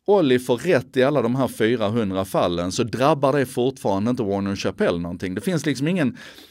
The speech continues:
det, det finns bara en bestraffning för att, att fuska på ena hållet, men ingen bestraffning för att fuska på andra hållet. Och jag har redan nu pratat alldeles för länge om det här, men snälla ni,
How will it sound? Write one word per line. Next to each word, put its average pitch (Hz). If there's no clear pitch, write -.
det, 160
det 156
finns 190
bara 185
en 196
bestraffning 147
för 127
att, -
att 143
fuska 151
på -
ena 170
hållet, 131
men 127
ingen 147
bestraffning 127
för 120
att 113
fuska 135
på 123
andra 107
hållet. 104
Och 131
jag 143
har 147
redan 165
nu 190
pratat 151
alldeles 131
för 123
länge 107
om 104
det 117
här, 117
men 123
snälla 170
ni, 131